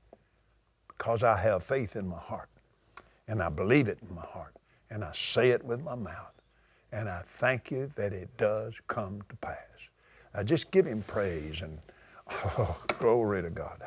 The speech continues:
Hallelujah. Thank you, Jesus. Thank you, Jesus. Well, I'm not through praising. Just, just, just, just help me praise God.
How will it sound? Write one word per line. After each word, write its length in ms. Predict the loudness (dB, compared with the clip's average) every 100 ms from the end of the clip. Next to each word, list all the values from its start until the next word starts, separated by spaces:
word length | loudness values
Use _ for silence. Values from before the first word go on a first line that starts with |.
| 0
Hallelujah. 480 | 2 2 0 -4 -8 -16 -20 _ _ -20 -20 -20 _ _ -20 -20 -20 -20 -20 4
Thank 320 | 8 8 4
you, 80 | 0
Jesus. 600 | -2 -4 -8 -12 -12 0
Thank 380 | 4 6 4
you, 60 | -2
Jesus. 640 | -6 -8 -10 -12 -16 -20 -20 _ _ _ _ _ _
Well, 280 | 8 12 12
I'm 120 | 10
not 140 | 6 2
through 200 | 0 0
praising. 440 | 2 0 0 -4
Just, 220 | -2 0
just, 200 | 0 -2 -4
just, 240 | 0 0 2 -2
just 220 | -2 0
help 200 | 0 0
me 80 | -4
praise 420 | -2 -2 -2 -4
God. 340 | -6 -6 -8